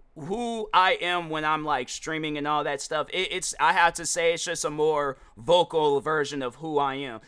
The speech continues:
Yeah, I'll go, my thing is this, I'll go out in public, see some crazy stuff. I might not say something initially right then and there,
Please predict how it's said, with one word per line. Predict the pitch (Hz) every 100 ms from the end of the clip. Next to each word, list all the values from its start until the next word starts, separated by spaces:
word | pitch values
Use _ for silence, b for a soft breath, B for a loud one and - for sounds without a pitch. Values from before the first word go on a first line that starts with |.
| B
Yeah, | 185 208
I'll | 208 208
go, | 190
my | 185 196
thing | 196 185
is | 175 156
this, | 180 -
I'll | 180 180
go | 160
out | 175 165
in | 147
public, | 165 175 160
see | - 165 160
some | 151 147
crazy | 156 156 147
stuff. | - 165 151
I |
might | 208 170 156
not | 151
say | - 165
something | 151 160 147 151
initially | 139 147 139 139 139
right | 135 143 131
then | 151 127
and | 127
there, | 247 220